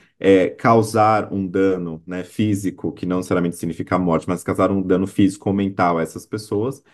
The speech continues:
É, um aspecto importante que foi o cerne ali do caso da África do Sul,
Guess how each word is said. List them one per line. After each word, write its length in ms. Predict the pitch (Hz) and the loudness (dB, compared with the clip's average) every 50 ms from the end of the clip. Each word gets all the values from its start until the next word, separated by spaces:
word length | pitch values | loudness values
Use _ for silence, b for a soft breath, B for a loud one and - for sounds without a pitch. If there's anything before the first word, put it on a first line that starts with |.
| b b b b b b b | b b b b b b b
É, 560 | - - 101 101 101 101 101 101 98 98 95 - | -4 -2 0 2 2 2 2 0 -2 -4 -6 -4
um 200 | - 113 117 107 104 113 | -2 -2 -2 -2 -2 -2
aspecto 460 | 120 120 117 - - 127 117 117 - | -2 -2 -2 -4 -4 -4 -4 -4 -4
importante 540 | 120 113 - 117 107 - 113 110 107 101 104 | -6 -4 -4 -6 -2 0 0 0 0 -2 -4
que 80 | - 110 | -10 -12
foi 240 | - - 104 104 | -6 -4 -2 -2
o 60 | 104 101 | -2 -4
cerne 600 | - - - - 110 117 120 117 104 95 87 82 | -6 -8 -4 -2 -2 0 0 -2 -2 -4 -4 -6
ali 320 | 82 82 82 87 87 90 | -6 -6 -4 -4 -4 -6
do 320 | 85 82 85 85 85 85 82 | -6 -4 -4 -4 -4 -6 -6
caso 360 | - - 92 87 87 85 95 | -4 -2 -2 -2 -2 -2 -4
da 120 | 90 90 87 | -6 -6 -6
África 180 | - - 107 | -4 -4 -4
do 80 | 101 98 | -2 -2
Sul, 300 | 98 - - 120 123 131 | -4 -4 -2 -2 -2 -4